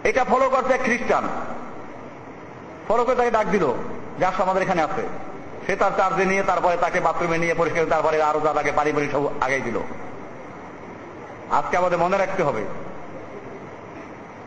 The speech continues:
ইমাম সাহেবের ভূমিকা কি হলো আর ওই লোকটার ভূমিকা কি হলো। আমি যদি কোনো বিশ্বস্ত লোকের থেকে না জান-, না জানতাম, বিশ্বাস করতাম না,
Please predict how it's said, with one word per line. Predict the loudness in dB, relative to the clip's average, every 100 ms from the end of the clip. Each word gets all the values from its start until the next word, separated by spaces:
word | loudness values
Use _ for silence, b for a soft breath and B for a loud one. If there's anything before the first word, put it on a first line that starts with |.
| -6
ইমাম | 0 2 2
সাহেবের | 2 2 2
ভূমিকা | 2 2 2
কি | 2 2
হলো | 4 4 0 -2 -6 -8 -4
আর | 0 2
ওই | 4
লোকটার | 2 2 2
ভূমিকা | 2 2 0
কি | 2
হলো। | 2 2 -2 -6 -10 -12 -14 -14 -16 -16 -14 -14 -14 -14 -14 -16 -16 -16 -16 -16 -10 -2
আমি | 0 0
যদি | 0
কোনো | 0
বিশ্বস্ত | 0 -2 0 0 4
লোকের | 4 4 2 2
থেকে | 2
না | 4
জান-, | 4 2
না | 2
জানতাম, | 2 2 2 0
বিশ্বাস | 0 0
করতাম | 2 2 0
না, | -2